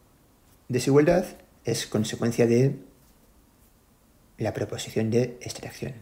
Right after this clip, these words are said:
Del sistema generador S podemos encontrar un subconjunto S' que es base, el cardinal de S' será menor o igual que el cardinal de S,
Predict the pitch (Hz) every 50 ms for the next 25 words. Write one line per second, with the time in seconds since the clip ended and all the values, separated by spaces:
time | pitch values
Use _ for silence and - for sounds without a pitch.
0 | - _ _ _ _ _ _ _ - - _ _ - _ - 117 104 104 - 110
1 | - - 127 123 117 - 123 117 117 120 120 120 120 120 - - - - - 180
2 | 175 - 185 190 - - - - - - - - _ _ _ - - - 117 117
3 | 117 117 - - 127 120 - 123 117 107 - 123 113 - - - - - - -
4 | - - 117 - - 127 113 - - - - - - - - 117 107 - 123 117
5 | 104 101 - - - - - - - 147 143 - 175 - - - - - - -
6 | _ _ _ _ _ _ _ 147 123 - 113 101 - 123 107 107 107 107 104 -
7 | 107 - 135 127 110 - - - - _ _ _ _ _ _ _ _ _ - -
8 | - 123 - 110 101 98 - - - _ _ - 110 107 104 104 104 104 104 104
9 | 104 101 - - - - - - - 98 98 107 110 127 147 143 - - 233 240